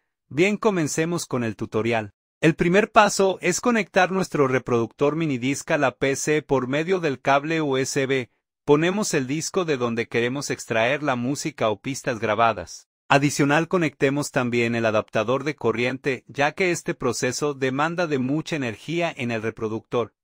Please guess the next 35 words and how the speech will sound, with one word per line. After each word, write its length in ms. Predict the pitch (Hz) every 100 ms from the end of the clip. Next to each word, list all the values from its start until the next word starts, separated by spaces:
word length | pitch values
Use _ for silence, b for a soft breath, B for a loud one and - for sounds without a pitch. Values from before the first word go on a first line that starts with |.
| _ -
Si 180 | 147 139
no 140 | 156
tienen 320 | 180 180 180
el 80 | 139
adaptador 560 | 120 110 - 110 120 135
de 100 | 147
corriente, 640 | 117 117 123 123 151 151
entonces 580 | 127 120 135 143 160 139
usen 260 | 117 104 98
una 180 | 113
pila 380 | 110 131 139 151
alcalina 640 | 131 117 - 113 127 143 113
nueva, 400 | 113 98 85 _ -
o 80 |
una 280 | 156 190 240
pila 300 | - 180 180
regrabable 720 | 180 139 135 123 139 151 151
bien 300 | 117 143 156
cargada. 640 | 147 123 117 123 113 98 - _ _
Algo 320 | 160 190 233
que 80 | 233
me 100 | 185
estaba 320 | - 165 180
olvidando 560 | 180 139 135 139 156 165
mencionar, 600 | 151 127 120 113 117 123
que 260 | 131 117 -
este 300 | 160 - 226
tutorial 680 | 170 135 123 120 135 147
sirve 360 | - 156 156 160
para 260 | - 135 127
Windows 540 | 135 180 196 208 -
ocho, 240 | 139 -
diez 360 | 120 131 143 -
y 120 | 117
once. 420 | 113 117 - 90